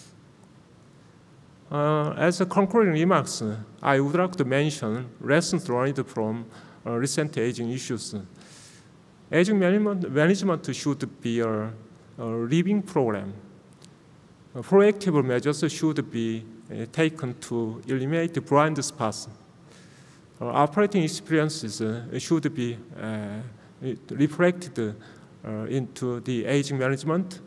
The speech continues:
uh, in a timely manner. Uh, to meet the moment, uh, efforts should be made to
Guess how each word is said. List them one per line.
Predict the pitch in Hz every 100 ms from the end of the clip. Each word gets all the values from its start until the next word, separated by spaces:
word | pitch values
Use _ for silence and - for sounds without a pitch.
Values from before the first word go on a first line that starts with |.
| -
uh, | -
in | 110 117
a |
timely | 117 - 165 165
manner. | 120 123 135 98 92 - - - - - - -
Uh, | - -
to | - 185 190
meet | 180 151 -
the | 135 120
moment, | 117 120 143 185 190 - - - - - - - - - -
uh, | 107 113 113 113 110 - - - - - - - -
efforts | 147 151 196 185 165
should | - 143 139
be | - 117 117 117
made | 117 123 117 117 -
to | - 117 110